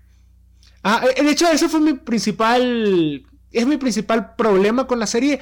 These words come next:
y es un problema grave, porque Vader es un personaje muy importante. O sea, no puede, quien sea que haga, lo que sea que haga de Star Wars, no puede pretender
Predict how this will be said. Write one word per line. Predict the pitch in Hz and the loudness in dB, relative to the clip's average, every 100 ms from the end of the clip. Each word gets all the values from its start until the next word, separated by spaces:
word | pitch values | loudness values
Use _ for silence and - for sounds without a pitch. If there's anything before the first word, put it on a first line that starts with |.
| - - - - | -8 -20 -20 -4
y | 254 | 0
es | 220 | 2
un | 302 | 2
problema | 262 220 262 247 | 0 2 2 0
grave, | 175 214 277 220 165 156 - - | 0 2 4 4 2 0 -6 -2
porque | 202 202 208 208 196 - _ - _ _ _ _ _ - - | 0 0 2 0 0 -8 _ -20 _ _ _ _ _ -20 -10
Vader | 208 277 349 285 | 0 2 4 4
es | 262 | 2
un | 285 | 0
personaje | 277 220 214 240 | 0 -2 -2 0
muy | 220 269 | 0 0
importante. | 269 180 151 160 165 156 - | 0 -2 -2 -4 -4 -10 -10
O | |
sea, | 156 165 - - - - | -6 -6 -8 -20 -20 -10
no | 202 233 294 | -2 -2 0
puede, | 285 277 285 277 - - _ _ - | 2 4 2 0 -12 -20 _ _ -4
quien | 208 190 | -2 0
sea | 247 269 | -2 0
que | 262 | 0
haga, | 240 220 220 202 - - | 0 0 0 -2 -6 -4
lo | 170 165 | -2 -2
que | 160 | -2
sea | 233 247 | -2 -2
que | 208 | 2
haga | 240 226 | 2 4
de | 190 180 | 2 0
Star | 156 214 | 0 -2
Wars, | 214 220 208 202 | 0 0 0 -2
no | 208 | -2
puede | 208 220 | -2 -2
pretender | 214 208 196 175 190 202 - | -2 -6 -6 -4 -4 -6 -10